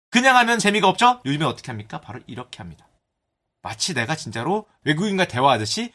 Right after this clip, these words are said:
외국인 에이아이 모델이 나와요. 그리고 제가 얘랑 대화하는 겁니다. 이걸 뭐 프리톡, 비주얼 모드라고 한다 그러는데 상황과 주제도 내가 설정한 걸로 할 수 있습니다. 예를 들면은 약속 잡기, 아니면 호텔에 가서 어떻게 할까? 공항에 가서 어떻게 할까?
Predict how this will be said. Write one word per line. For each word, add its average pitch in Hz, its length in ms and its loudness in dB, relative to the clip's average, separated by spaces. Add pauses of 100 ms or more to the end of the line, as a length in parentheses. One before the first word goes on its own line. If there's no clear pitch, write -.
외국인 240 400 4
에이아이 254 220 4
모델이 302 340 6
나와요. 127 280 4 (160)
그리고 233 200 0
제가 220 520 4
얘랑 143 220 -2
대화하는 110 380 -6
겁니다. 87 280 -18 (420)
이걸 160 180 0
뭐 131 160 -2
프리톡, 254 600 0
비주얼 175 360 2
모드라고 143 340 0
한다 151 240 -2
그러는데 113 480 -4 (240)
상황과 247 540 4
주제도 165 340 -6
내가 170 440 0 (120)
설정한 175 480 -6
걸로 139 200 -4
할 139 80 -10
수 - 120 -18
있습니다. - 460 -18 (240)
예를 175 180 6
들면은 202 460 2 (120)
약속 - 440 -2
잡기, - 360 -12 (200)
아니면 180 360 2 (160)
호텔에 202 300 -2
가서 170 180 -2
어떻게 - 240 -8
할까? 170 360 0 (220)
공항에 269 360 6
가서 226 220 4
어떻게 190 200 -2
할까? 240 380 4